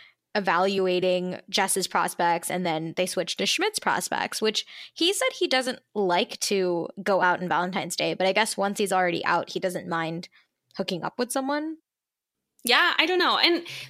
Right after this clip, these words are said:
Speaker 2: he, he did seem like he was gonna try a little too hard to kinda get with the redhead or whatnot, the one across the bar, that he's like, "Oh, no, it's a thing. I have a process where I look,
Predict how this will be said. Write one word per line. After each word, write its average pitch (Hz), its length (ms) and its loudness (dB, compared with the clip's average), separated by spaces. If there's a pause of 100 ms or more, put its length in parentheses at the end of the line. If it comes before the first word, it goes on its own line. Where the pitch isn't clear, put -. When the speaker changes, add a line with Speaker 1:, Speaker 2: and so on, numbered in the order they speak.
(440)
Speaker 2:
he, 415 200 2 (200)
he 302 360 0
did 466 200 4
seem 508 180 0 (240)
like 320 180 0
he 330 100 0
was 294 140 0
gonna 277 240 2
try 233 280 2
a 247 120 0
little 277 640 -4
too 320 200 -2
hard 302 540 -4
to 269 120 -6
kinda 294 280 -4
get 285 200 -4
with 277 120 -6 (160)
the 202 100 -4
redhead 247 540 -2
or 254 320 -4
whatnot, 247 380 -8
the 214 80 -4
one 196 160 -4
across 202 340 -4
the 196 80 -4
bar, 220 380 0
that 196 200 0 (360)
he's 254 140 0
like, 240 200 0
"Oh, 262 100 4
no, 214 180 2
it's 190 140 -4
a 262 40 0
thing. 247 260 0
I 185 60 2
have 240 200 0
a 214 60 -10
process - 480 -4
where 185 80 -2
I 208 60 0
look, - 420 -2